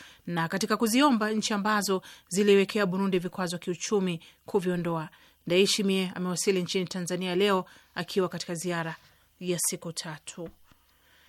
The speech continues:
E, kwa mujibu wa takwimu za karibuni za matokeo ya uchunguzi wa maoni, asilimia sabini na mbili ya wananchi wa Irani wanaridhishwa na utendaji wa serikali ya Rais Ibrahim Raisi wa Jamhuri ya Kiislamu Irani na wanaiunga mkono kikamilifu.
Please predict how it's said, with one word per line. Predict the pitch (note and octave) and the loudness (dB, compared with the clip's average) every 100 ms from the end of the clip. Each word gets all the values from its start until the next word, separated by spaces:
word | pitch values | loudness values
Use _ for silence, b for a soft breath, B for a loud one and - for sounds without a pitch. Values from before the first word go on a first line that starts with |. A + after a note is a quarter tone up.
| b b b b _ _ | b b b b _ _
E, | G3 G#3 | 2 4
kwa | - | 8
mujibu | C4+ C#4+ F#4+ - | 10 12 10 8
wa | E4 D4+ | 4 4
takwimu | C#4 B3+ D#4 D4+ D4 | 4 4 6 6 6
za | B3 | 4
karibuni | A#3 A3 A3 A#3 B3 A#3 | 2 4 4 4 4 4
za | G#3+ | 4
matokeo | G3+ G3+ G3 A3+ | 2 0 0 2
ya | G#3+ | 2
uchunguzi | G3 G3+ F#3+ G3+ G3 | 2 -2 2 2 2
wa | F#3+ | 0
maoni, | F#3+ A3+ C4+ G3+ A#3+ D#4 - | 0 2 2 4 2 0 -6
asilimia | E3 - G#3+ A#3 C4 | -4 0 4 6 6
sabini | B3 A#3 | 4 2
na | C4 | 4
mbili | C4 D#4+ | 6 6
ya | B3+ | 4
wananchi | A#3+ B3 A#3+ | 4 2 2
wa | A#3+ | 2
Irani | A#3 C4 B3 | 6 6 4
wanaridhishwa | A3+ G#3+ G#3 A3+ A#3 - E3 B B B - | 2 2 2 2 0 -2 -4 B B B -6
na | E3+ F#3+ | 0 2
utendaji | G3 A3+ C4+ B3 | 4 4 4 4
wa | A3 | 2
serikali | - G#3+ G#3+ A#3 | 2 -2 2 2
ya | G#3+ | 4
Rais | G#3 A3 - | 2 2 2
Ibrahim | F#3+ G#3 A3 A3 | 2 2 2 2
Raisi | G3+ G3 - A#3 G3 B B _ | 2 2 2 2 0 B B _
wa | F#3+ | 4
Jamhuri | G3+ G3+ A3 G#3+ F#3+ | 4 4 4 4 4
ya | F3+ | 2
Kiislamu | - F#3+ - G3 | 0 -2 -2 -2
Irani | F#3 F#3 G#3+ G3+ F#3+ B B - | 0 0 2 2 -2 B B -2
na | G3 | 2
wanaiunga | G3+ G#3 A3 G#3+ F3+ | 4 6 6 4 0
mkono | F3+ - F#3 | -4 -2 -4
kikamilifu. | F3 F#3 - F3 E3+ E3+ D#3+ - E3 | -4 -6 -6 -6 -2 -2 -2 -6 -10